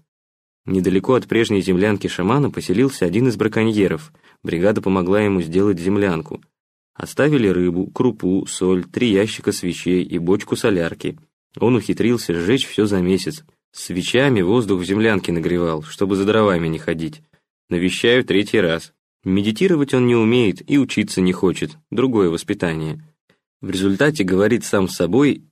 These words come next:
и мне неимоверно приседает на уши. В городе казался крутым, и свихнулся бы.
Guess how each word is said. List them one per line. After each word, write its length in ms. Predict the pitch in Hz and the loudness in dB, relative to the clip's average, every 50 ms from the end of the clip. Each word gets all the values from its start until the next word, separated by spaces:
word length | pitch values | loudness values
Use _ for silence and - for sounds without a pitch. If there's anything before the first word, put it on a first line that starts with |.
| _ _ | _ _
и 120 | - 104 98 | -2 0 2
мне 300 | 92 90 92 110 135 151 | 2 2 4 4 4 4
неимоверно 640 | 143 123 113 98 92 90 90 98 123 127 110 107 - | 4 4 4 2 2 4 4 2 2 2 0 0 -2
приседает 580 | - 92 87 - 92 85 98 104 107 95 - | -2 -4 -2 -2 0 2 2 2 2 0 0
на 180 | 87 85 82 80 | -2 -2 -2 -4
уши. 320 | 80 78 - - - - _ _ _ _ _ _ _ _ _ _ _ | -6 -8 -10 -14 -18 -20 _ _ _ _ _ _ _ _ _ _ _
В 140 | - - 85 | -12 -10 -8
городе 380 | 85 90 113 131 120 104 95 92 | -2 0 2 2 2 2 0 2
казался 460 | - 92 85 87 95 98 95 - 95 | 2 0 2 2 2 0 0 -2 -4
крутым, 640 | 92 - 85 80 - - 92 90 82 80 78 78 - _ _ _ - | -2 -2 -4 -4 -2 0 0 0 0 -2 -6 -12 -18 _ _ _ -12
и 40 | - | -12
свихнулся 640 | - - 110 107 - 92 90 92 90 - - 82 | -8 -8 -8 -6 -4 -2 -2 -2 -2 -2 -6 -6
бы. 180 | 80 82 78 | -6 -6 -8